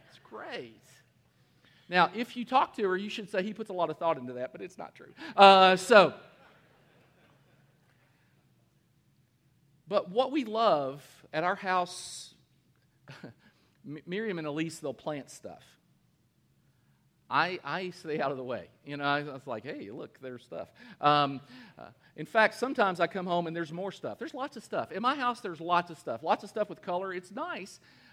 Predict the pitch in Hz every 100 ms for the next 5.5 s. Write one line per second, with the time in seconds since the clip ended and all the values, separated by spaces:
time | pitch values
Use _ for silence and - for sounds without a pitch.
0 | - 165 165 160 156 - _ - 185 180
1 | 196 233 233 180 202 202 185 151 147 156
2 | 180 202 185 175 147 160 160 151 131 160
3 | 165 147 135 139 135 131 - - _ 120
4 | 120 113 117 160 160 143 143 127 147 143
5 | - - - 123 -